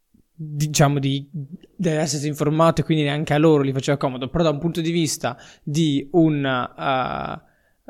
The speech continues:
eh, contadino, un pastore, lì alle, alle mucche, il vicino, sto parlando del vicino,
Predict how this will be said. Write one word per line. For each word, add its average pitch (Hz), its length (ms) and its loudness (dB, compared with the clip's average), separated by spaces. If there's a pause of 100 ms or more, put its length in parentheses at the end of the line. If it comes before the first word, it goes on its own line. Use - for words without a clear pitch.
eh, - 140 -12 (520)
contadino, 156 680 2
un 143 240 0
pastore, 147 600 4
lì 143 200 2
alle, 143 300 0
alle 143 240 -2
mucche, 147 260 -2
il 127 60 -8
vicino, 143 260 -4
sto - 80 -10
parlando 139 240 2
del 151 80 -2
vicino, 147 540 -2